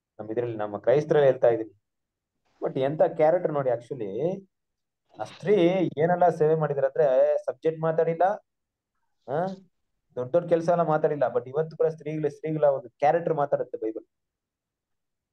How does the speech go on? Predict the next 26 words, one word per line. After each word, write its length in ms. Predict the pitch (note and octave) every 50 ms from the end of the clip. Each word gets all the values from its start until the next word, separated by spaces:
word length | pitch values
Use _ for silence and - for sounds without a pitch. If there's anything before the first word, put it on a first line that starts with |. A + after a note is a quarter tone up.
| _ _ _ _ A2
ಅವರ 120 | A#2 A#2
character 480 | - - - C3+ D#3 E3+ F3+ F3+ D#3+ C#3
ಹೇಗಿದೆ 300 | C3+ C#3 D#3 E3+ D#3+ D#3
ಅಂದ್ಬಿಟ್ಟು 380 | D3 C3 A#2 - G#2 A#2 C3+
Bible 300 | C3 - C3+ D3+ D#3+ E3
ಇವತ್ತು 260 | D#3 D3 - - -
ಮಾತಾಡುತ್ತೆ 340 | C3+ - - D3 C#3+ - C3+
ಅಂದ್ರೆ, 520 | B2 - - D3 B2 A#2 A#2+ C3 C#3+ - _ _ _ _ _ _ _ _ _ -
ಅವ್ರೇನೋ 260 | A2+ C3 D3 D#3+ D#3
ಊರು 280 | C3+ C3 D3+ E3 D#3+ D#3
ಊರೋಗಿ 220 | D3+ D#3 D3+ D3+
subject 380 | D3 C3+ A#2+ B2+ D3 D3 - -
ಮಾತಾಡಿ 280 | C#3+ C#3 C#3+ C#3+ C#3
ಏನೋ 200 | C#3 C#3 C#3 C3+
ಒಳ್ಳೆ 240 | C3 B2 B2 C3 C3
character 300 | - C3 B2+ B2 C3+ -
ತಗೊಂಡಿಲ್ಲ. 340 | - A#2+ A#2 A#2 A2+ - G2+ - - -
ಅವ್ರ 120 | G#2+ G#2+ G#2
ಕ್ರಿಯೆಯಲ್ಲಿ, 720 | - _ _ _ C#3+ D3+ D#3 D3 C3+ A#2 G#2 F#2+ - _ _ _ _ _ _ _ _ _ _ _ _ -
ಅವ್ರ 100 | G#2 A2+ A2+
actions. 840 | A#2 C#3 C#3+ - - - F#3 D#3+ C#3 - - - - - - _ _ _ _ _ _ _ _ _ _ _ _ _ _ _ _ _ _ _ _ _ _ _ _ _ _ _ A2+ A#2+
ದೋರ್ಕಲು 520 | E3+ G#3+ B3+ C4 - A#3+ G3+ E3+ D3+ C#3
ನೋಡ್ರಿ, 600 | C#3+ F3+ G#3 G3 D3+ C3 C3 D#3 G3 F#3+ E3 -
ಜೀವಂತವಾಗಿರ್ಬೇಕಾದ್ರೆ 880 | - D3+ F3+ G#3+ G#3+ G#3 - F#3 E3+ D#3+ D#3+ D3+ D3 C#3+ - D3+ D#3 D3+
ಅಂದ್ರೆ, 340 | C#3+ D3 E3 D3+ C3 A#2 G#2 - - _ _ _ _ _ _ G#2+
ಆ, 440 | G#2 G#2 G2+ G2+ G2+ G2 G2 G2